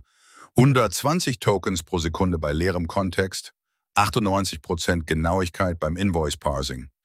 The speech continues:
aber Schwächen bei Three J S Projekten. Weiter zu Claude Code, das diese Woche weniger als Tool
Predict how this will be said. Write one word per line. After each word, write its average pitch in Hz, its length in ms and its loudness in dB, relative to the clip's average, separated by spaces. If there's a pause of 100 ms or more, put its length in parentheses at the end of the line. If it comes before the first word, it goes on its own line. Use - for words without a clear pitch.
(380)
aber 85 220 2
Schwächen 107 460 0
bei 82 140 0
Three 92 220 -2
J 95 160 0
S 92 120 0
Projekten. - 520 -6 (1300)
Weiter 120 480 2
zu - 180 -4
Claude 98 360 -2
Code, 80 420 -2 (100)
das 90 220 0
diese 107 320 2
Woche 98 280 0
weniger 90 460 0
als 85 240 -6
Tool 101 400 0